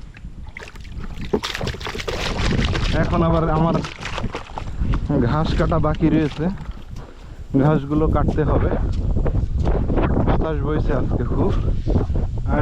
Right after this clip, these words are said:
এই যে আমার সামনে, এটা হচ্ছে ড্রাগন বাগান, ড্রাগন ধরছেও মনে হয়। ওরা বলছিল যে বিক্রি করে ড্রাগন।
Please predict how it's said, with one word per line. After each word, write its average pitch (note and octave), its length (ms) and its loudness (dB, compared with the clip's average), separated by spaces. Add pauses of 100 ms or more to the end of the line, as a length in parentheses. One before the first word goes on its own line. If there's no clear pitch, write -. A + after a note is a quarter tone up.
এই F3 100 4
যে E3+ 100 4
আমার E3 240 2
সামনে, D#3 260 4 (100)
এটা D3+ 160 2
হচ্ছে C#3+ 180 4 (160)
ড্রাগন D#3+ 440 4
বাগান, B2+ 240 2 (1400)
ড্রাগন D#3 320 4 (100)
ধরছেও D#3 360 2 (120)
মনে D3+ 220 2
হয়। B2+ 160 -2 (1080)
ওরা D#3 120 6 (100)
বলছিল E3+ 320 4 (140)
যে C#3+ 140 -2
বিক্রি D#3+ 240 2 (100)
করে B2+ 180 4 (100)
ড্রাগন। B2+ 340 2